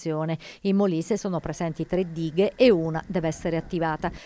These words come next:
Questa ricchezza va sfruttata meglio con una nuova politica di gestione e valorizzazione delle risorse idriche.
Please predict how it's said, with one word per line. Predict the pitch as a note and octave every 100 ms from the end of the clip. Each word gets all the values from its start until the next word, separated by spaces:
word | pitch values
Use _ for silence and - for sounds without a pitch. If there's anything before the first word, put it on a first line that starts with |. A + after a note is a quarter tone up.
| -
Questa | - F3 D3+
ricchezza | C#3+ - G3 - G3
va | E3
sfruttata | - G#3 A3+ G#3
meglio | B3+ C#4 C#4 C4+
con | C4+
una | B3 A#3
nuova | G#3 F3+
politica | F3 A3 F#3+ C#3+ D#3 D#3+
di | D#3+
gestione | E3 G#3 - D3+ D3+
e |
valorizzazione | D#3 G3+ G3 E3 D#3 D3 - D3 D3+
delle | E3+ F3+
risorse | D#3+ - D3+ -
idriche. | D#3+ C#3 C#3 - C#3